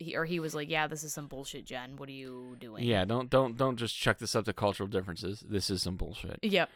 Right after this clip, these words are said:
Speaker 2: Right. No, I liked him.
Speaker 1: Yeah.
Speaker 2: <clears throat> So, but Rishi's family has been looking for women, uh, for, like, years at this point.
Speaker 1: Yeah.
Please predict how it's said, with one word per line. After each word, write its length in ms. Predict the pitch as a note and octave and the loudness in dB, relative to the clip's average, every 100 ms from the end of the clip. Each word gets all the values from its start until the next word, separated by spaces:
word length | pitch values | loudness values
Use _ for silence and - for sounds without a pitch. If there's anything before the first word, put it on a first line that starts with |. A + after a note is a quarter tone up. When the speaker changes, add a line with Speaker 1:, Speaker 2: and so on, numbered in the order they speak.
| - | -4
Speaker 2:
Right. 300 | - F#2 F2+ | 4 6 4
No, 140 | A2+ B2 | 4 8
I 160 | B2 D#3+ | 10 12
liked 240 | F#3+ - | 10 8
him. 400 | - B2+ F2+ F#2+ - - | 4 4 4 0 -8 -8
Speaker 1:
Yeah. 200 | F#3 B2+ - | -4 -4 -6
Speaker 2:
<clears throat> 720 | E3 - - C4 - E3+ G#2 - - _ _ _ _ _ - | -10 -10 -8 -6 -4 -4 -4 -10 -16 _ _ _ _ _ -8
So, 380 | - A#2 G#2 G2+ - - - | 2 6 8 6 -2 -16 -4
but 80 | A2 | 4
Rishi's 260 | C#3+ D3 C3+ | 4 4 4
family 240 | A2+ G#2+ | 4 4
has 100 | G2+ | 2
been 100 | G2+ | 0
looking 180 | G#2 G2+ | -2 0
for 100 | G2+ | 0
women, 420 | G2 G2 G2 E2+ _ | 2 2 0 -4 _
uh, 400 | G#2 F#2+ F#2 - - - | -4 -2 -4 -6 -10 -6
for, 180 | - F#2+ | -2 0
like, 200 | F#2+ - | -2 -4
years 500 | F2+ F2+ G2+ A#2+ G2+ | -6 -2 2 2 0
at 120 | E2+ | -2
this 160 | F2 - | -4 -6
point. 400 | - F#2 D#2+ - | -6 -6 -6 -6
Speaker 1:
Yeah. 680 | E3+ E3 D#3 D3+ D3 C#3+ | -4 -2 0 0 -2 -4